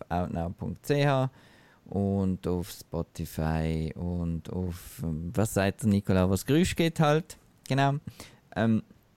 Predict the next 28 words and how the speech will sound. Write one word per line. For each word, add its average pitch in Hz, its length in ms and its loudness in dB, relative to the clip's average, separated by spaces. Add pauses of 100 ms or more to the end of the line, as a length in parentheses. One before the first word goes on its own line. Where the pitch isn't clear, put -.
(440)
der 107 160 2
reguläre 135 640 4
Outcast - 680 2
diese 104 160 6
Woche 98 400 4
über 87 580 2
Roger 92 380 2
Moore, 127 340 4
James 101 360 0
Bond. 165 520 2 (1120)
Und, 135 600 2
äh, 123 460 6 (200)
ja, 131 320 4 (220)
wir 147 460 4
vom 135 280 4
Mando 131 300 4
Recap 127 380 2
hören 110 160 2
uns 110 280 2 (100)
nächste 143 500 2
Woche 165 360 2 (120)
wieder 151 420 4 (140)
und 117 680 2
ich 104 240 0
wünsche 98 300 0
euch 92 140 2 (100)
allen 87 300 4
einen 87 120 2